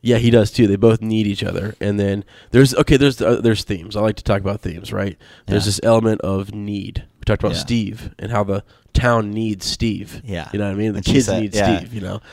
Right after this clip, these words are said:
Speaker 1: And then, like, Elle's needing Hopper, Hopper needing, um, you know, um, her. And then also, uh, Mike has been saying, you know, "I need you, please, you
Speaker 2: Yeah.
Speaker 1: know, you know, reach out to, let me know, give me a sign, I need it."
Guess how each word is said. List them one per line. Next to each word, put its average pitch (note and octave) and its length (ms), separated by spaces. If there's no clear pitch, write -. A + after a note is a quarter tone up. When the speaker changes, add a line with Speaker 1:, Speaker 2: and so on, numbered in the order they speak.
Speaker 1:
And A2+ 140
then, A2 200
like, G#2 280
Elle's A#2 280
needing G#2+ 500
Hopper, G#2+ 360
Hopper G#2+ 260
needing, G2 400
um, G2 560
you G#2 140
know, F2+ 320
um, D#2+ 260
her. B2+ 420
And A2 160
then G2+ 100
also, G#2+ 460
uh, G2 220
Mike A#2 300
has A2 140
been G#2+ 200
saying, G2+ 420
you G2+ 60
know, F#2+ 80
"I G2 120
need A#2 340
you, - 220
please, B2 520
you F#2+ 80
Speaker 2:
Yeah. - 60
Speaker 1:
know, - 140
you F#2 120
know, - 100
reach B2 220
out A#2+ 200
to, G2 100
let A#2 100
me A#2+ 80
know, A#2 180
give A2 120
me A#2 80
a G#2+ 60
sign, A2 240
I F#2 80
need G#2+ 260
it." - 260